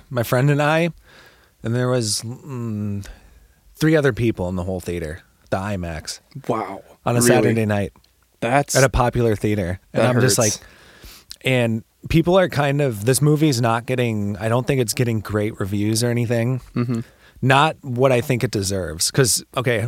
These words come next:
Speaker 1: I'm not someone who's big into Marvel or D C or the superhero stuff, but based on everything I've seen,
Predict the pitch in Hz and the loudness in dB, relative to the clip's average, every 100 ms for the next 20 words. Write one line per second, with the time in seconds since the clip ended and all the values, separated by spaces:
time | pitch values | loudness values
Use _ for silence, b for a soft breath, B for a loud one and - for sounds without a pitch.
0 | - 127 135 131 151 139 131 123 98 123 | -4 -2 -2 0 -2 0 0 -2 -2 -2
1 | 117 120 120 104 107 107 107 104 98 95 | 0 -2 -2 -2 0 0 0 -2 -2 -4
2 | 104 101 - 110 104 101 87 - 107 120 | -4 -2 -2 -2 -2 -2 -4 -4 -2 -2
3 | 120 127 123 - 127 120 - 107 117 117 | 0 0 0 -2 -4 -4 -8 -4 -2 -2
4 | 127 117 110 113 123 110 98 - 104 107 | -2 -2 -2 -2 -2 -2 -2 -2 -2 -2
5 | 113 | -2